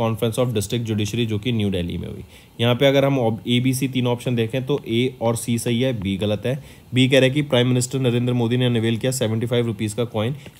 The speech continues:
प्योर गोल्ड कॉइन था, फ़ोर्टी फ़ोर मिलीमीटर डायमीटर था इसका, and सेवेंटी फ़ाइव ग्राम्स इसका वेट था। तो नहीं, सेवेंटी फ़ाइव नहीं,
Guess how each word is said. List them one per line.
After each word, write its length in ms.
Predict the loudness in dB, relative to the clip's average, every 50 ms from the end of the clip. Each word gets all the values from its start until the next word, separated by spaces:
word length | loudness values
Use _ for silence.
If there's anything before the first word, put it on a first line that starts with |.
| -4 2
प्योर 240 | 4 6 6 6 6
गोल्ड 260 | 6 4 4 4 4
कॉइन 220 | 2 2 2 2
था, 160 | 2 2 0 0 -2 -6 -16 -20 -4 0
फ़ोर्टी 180 | 2 2 2 2
फ़ोर 240 | 4 4 6 6 6
मिलीमीटर 460 | 6 4 4 4 4 2 2 0 -2
डायमीटर 500 | 0 2 2 4 4 2 2 0 -2 -2
था 100 | -2 -2
इसका, 320 | -2 -2 -2 0 0 2
and 100 | 0 0
सेवेंटी 300 | 0 -2 -2 0 0 0
फ़ाइव 220 | 2 2 2 2 2
ग्राम्स 280 | 2 2 2 0 -2
इसका 180 | -4 -4 -4 -2
वेट 300 | -2 -2 -2 -4 -4 -6
था। 80 | -8
तो 160 | -6 -4 -2 -2
नहीं, 160 | 0 0 -2
सेवेंटी 340 | -2 -2 -2 -2 -2 -2 -2
फ़ाइव 220 | 0 0 0 2
नहीं, 200 | 2 2 0